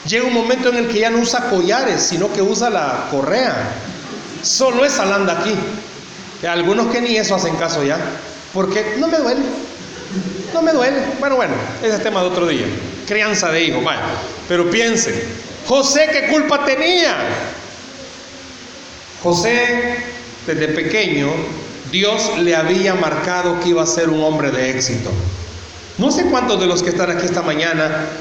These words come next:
sienten que Dios les ha dicho ya tiempo atrás que van a triunfar. Y seamos honestos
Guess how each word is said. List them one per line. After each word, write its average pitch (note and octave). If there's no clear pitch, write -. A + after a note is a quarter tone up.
sienten F#3
que E3+
Dios E3+
les F3
ha D#3
dicho E3
ya E3
tiempo F3+
atrás F3+
que E3
van E3+
a F3+
triunfar. F#3
Y D#3
seamos D3+
honestos D#3